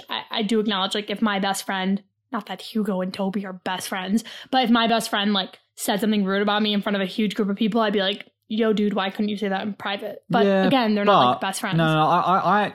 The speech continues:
Speaker 2: do actually get why, like, Toby would be annoyed at that because, you know, it's a, it's a knock to the ego. But, um, you know, like,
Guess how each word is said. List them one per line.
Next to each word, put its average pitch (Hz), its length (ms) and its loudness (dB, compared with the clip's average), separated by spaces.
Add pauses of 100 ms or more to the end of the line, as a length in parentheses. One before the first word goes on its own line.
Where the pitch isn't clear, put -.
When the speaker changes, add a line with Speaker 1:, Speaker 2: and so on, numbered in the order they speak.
(140)
Speaker 2:
do 160 160 4
actually 127 300 0
get 113 200 0
why, 110 300 2
like, 101 400 0
Toby 98 340 0
would 92 260 -2
be 95 120 -2
annoyed 95 260 0
at - 80 -10
that 82 220 -6
because, - 520 -8 (380)
you 107 100 -8
know, 87 120 -6
it's 90 260 -6
a, 104 100 -2 (600)
it's 95 160 -6
a 92 420 0
knock 107 360 -2
to 101 120 -4
the 95 160 -2
ego. 95 420 0 (800)
But, 120 180 2
um, 123 500 2 (420)
you 156 100 -2
know, 117 260 0 (220)
like, 127 300 -2